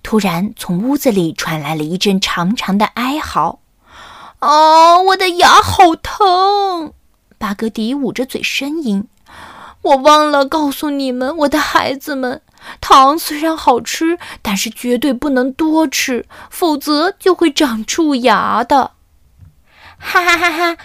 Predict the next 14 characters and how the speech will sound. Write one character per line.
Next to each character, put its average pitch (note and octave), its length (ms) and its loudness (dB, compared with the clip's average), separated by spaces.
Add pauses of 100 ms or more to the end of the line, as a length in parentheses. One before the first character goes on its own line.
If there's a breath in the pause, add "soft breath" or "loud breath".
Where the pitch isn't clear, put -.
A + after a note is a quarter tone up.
(120 loud breath)
我 D4 200 4
们 D4 160 0
才 - 180 2
不 - 120 -2
在 F4 280 6
乎 E4 140 -2
呢， D4 300 0 (220 soft breath)
因 C#4+ 200 -4
为 C#4 300 2
我 C4+ 180 2
们 C4+ 320 0
没 C#4 380 0
有 G4+ 400 6
牙。” D4+ 720 0